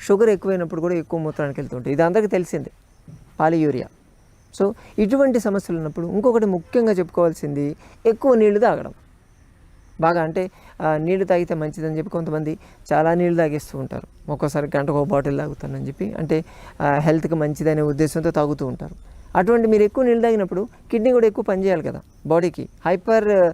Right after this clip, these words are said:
హైడ్రేషన్ అనేది మనకు ఉండకూడదు, బాడీలో ఎంత ఉండాలో అంతే ఉండాలి వాటర్ కంటెంట్ అనేది. So ఆ హైడ్రేషన్ లెవెల్స్ ఎక్కువైనప్పుడు బయటకు పంపించడానికి కిడ్నీ, కిడ్నీ నుంచి బయటకు పోతూ ఉంటుంది.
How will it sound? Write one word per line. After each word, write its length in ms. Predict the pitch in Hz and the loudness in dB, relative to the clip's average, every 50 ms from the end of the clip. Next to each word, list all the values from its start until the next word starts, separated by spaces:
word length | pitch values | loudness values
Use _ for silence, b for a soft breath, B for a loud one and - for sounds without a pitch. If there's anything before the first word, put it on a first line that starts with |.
| b b b b - | b b b b 0
హైడ్రేషన్ 420 | 175 185 180 190 208 180 - 196 185 | 0 0 2 2 -2 -2 -2 -4 -2
అనేది 160 | 185 185 180 | -2 -2 0
మనకు 240 | 175 175 170 - 175 | -2 -2 -2 -2 -2
ఉండకూడదు, 300 | 170 185 196 175 156 147 | 0 0 0 0 0 2
బాడీలో 340 | 156 160 165 175 180 175 | 2 2 4 4 4 2
ఎంత 180 | 165 160 156 - | 0 0 0 -2
ఉండాలో 260 | 208 208 208 208 208 | 0 2 2 4 4
అంతే 200 | 196 185 165 196 | 2 2 0 -2
ఉండాలి 300 | 196 190 170 147 127 - - - - - - | -2 -2 -2 -2 -4 -4 -8 -16 -20 -8 -2
వాటర్ 240 | 175 160 156 185 - | -2 -2 0 0 -4
కంటెంట్ 360 | 160 151 139 151 127 123 135 | -4 -4 -4 -8 -10 -10 -10
అనేది. 260 | 127 123 117 - - - b b b b b b b - - | -12 -12 -12 -14 -16 -20 b b b b b b b -2 0
So 160 | 214 214 214 B B B B B - | 2 2 0 B B B B B 0
ఆ 120 | 160 165 | 2 2
హైడ్రేషన్ 680 | 160 160 165 180 208 196 226 233 208 - 233 220 214 208 | 2 4 4 2 4 4 2 0 0 0 -4 -2 0 2
లెవెల్స్ 320 | 196 196 196 202 180 - | 2 2 2 0 0 -4
ఎక్కువైనప్పుడు 480 | 190 175 - 196 196 190 190 185 254 214 | -6 -2 -2 -2 -2 -2 -4 -6 0 0
బయటకు 240 | 208 196 185 196 | 2 2 2 0
పంపించడానికి 600 | 185 180 175 170 170 - 190 175 175 175 180 240 254 | -2 -2 -4 -6 -6 -6 -4 -4 -4 -4 -8 -10 -12
కిడ్నీ, 640 | - _ - - _ - 214 185 175 202 208 - - - _ _ - | -12 _ -20 -20 _ -6 -6 -2 0 -2 -2 -2 -6 -14 _ _ 0
కిడ్నీ 200 | 196 190 208 208 | 0 2 2 2
నుంచి 220 | 202 202 196 196 | 0 0 -2 0
బయటకు 240 | 185 180 175 180 156 | 0 2 2 2 0
పోతూ 240 | 160 160 - 143 131 | -2 -4 -4 -4 -8
ఉంటుంది. 360 | - - - 131 - - | -8 -10 -14 -16 -18 -18